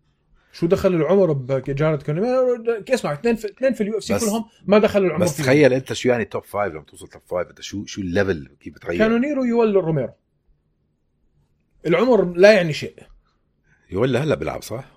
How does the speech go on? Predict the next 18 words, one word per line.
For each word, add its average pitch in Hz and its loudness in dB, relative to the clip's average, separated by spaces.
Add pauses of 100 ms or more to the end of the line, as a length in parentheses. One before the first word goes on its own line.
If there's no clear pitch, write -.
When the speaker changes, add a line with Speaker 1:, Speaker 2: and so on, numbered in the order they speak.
(140)
Speaker 1:
آه، 202 -4
ما. 127 -10 (2000)
حاطينه 175 0
بحديقة 160 -4
الحيوان 156 0
برد-، 147 -4
بروض 156 0
غوريلات. 139 -6 (1500)
حيدر 147 -2
أميل. 123 -8 (1500)
Speaker 2:
والله 80 -6
خسر. 92 -8 (220)
Speaker 1:
انصدمت 131 -4
أنا 117 -8
من 113 -6
اللي 113 -8
عمله 104 -8
ديلغادو. 104 -12